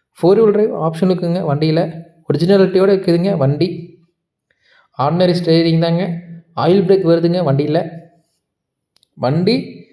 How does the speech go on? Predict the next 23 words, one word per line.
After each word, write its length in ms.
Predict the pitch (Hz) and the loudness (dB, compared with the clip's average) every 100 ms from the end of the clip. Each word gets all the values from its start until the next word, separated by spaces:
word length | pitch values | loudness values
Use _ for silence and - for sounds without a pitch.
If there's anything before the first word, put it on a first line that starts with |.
| _ | _
கூட 240 | _ 190 277 | _ 0 0
மற்றும் 460 | 247 170 180 285 | 0 -2 -2 -4
மேஷி 440 | 156 147 214 - 247 | -2 0 0 2 2
ரொட்டாவேட்டர் 500 | 190 185 226 226 208 | 2 2 2 2 2
தாங்க 280 | 214 214 175 | 0 0 0
கொடுக்குறாங்க. 420 | 170 175 185 214 | 2 2 0 0
பதினாறு 400 | 139 160 190 196 | 0 0 2 2
பிளேடு 240 | 180 185 | 2 2
ரொட்டாவேட்டருங்க. 600 | 170 147 165 165 170 170 185 - - - _ _ _ _ _ _ _ _ _ _ _ - | 0 0 0 0 0 0 -2 -10 -14 -20 _ _ _ _ _ _ _ _ _ _ _ -4
வண்டியோட 360 | 139 190 190 | 0 2 2
டயர் 280 | - 151 175 | 2 -2 0
கண்டிஷன் 300 | 175 160 170 180 - - | -4 -2 -4 -6 -10 -10
பத்தி 200 | 151 170 | -4 -2
பார்க்கலாங்க. 500 | 165 143 151 147 156 160 - - _ _ _ _ _ _ _ | -2 -2 -2 -2 -4 -8 -16 -20 _ _ _ _ _ _ _
ஃப்ரண்ட் 180 | 160 175 | -2 0
டயர் 220 | 208 220 | 2 0
பார்த்தீங்கன்னா, 440 | 214 190 190 196 202 | 0 0 0 2 0
சிக்ஸ்டி 340 | 196 143 151 | -2 -4 -2
பர்சன்ட் 360 | 143 156 180 180 | 0 0 2 0
இருக்குதுங்க. 360 | 170 165 175 185 - - - | 0 0 0 -4 -6 -16 -8
பேக் 280 | 139 156 160 | -2 -2 0
டயர் 220 | 190 190 | 0 2
பார்த்தீங்கன்னா, 480 | 180 170 170 180 | 0 -2 -2 -4